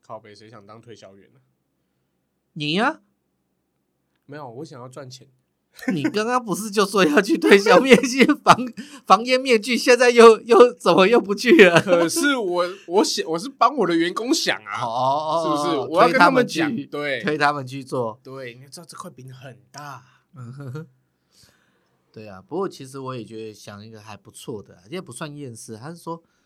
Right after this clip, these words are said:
Speaker 2: 想买什么就买，想吃什么就吃，<laughs> 多爱自己一点，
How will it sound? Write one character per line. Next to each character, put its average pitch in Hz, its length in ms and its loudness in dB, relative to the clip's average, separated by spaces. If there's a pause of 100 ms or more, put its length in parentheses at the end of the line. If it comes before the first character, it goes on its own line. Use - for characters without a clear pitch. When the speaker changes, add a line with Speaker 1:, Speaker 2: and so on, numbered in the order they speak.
(240)
Speaker 2:
想 - 220 -16
买 131 180 -12
什 127 160 -14
么 95 140 -20 (120)
就 120 140 -16
买， 95 240 -20 (260)
想 - 240 -18 (100)
吃 - 240 -4
什 - 140 -2
么 101 240 -4 (180)
就 - 160 -8
吃， 113 380 -14 (360)
<laughs> - 340 -20
多 170 160 -4
爱 175 100 2
自 160 180 -10
己 113 200 -16
一 131 120 -12
点， 98 340 -20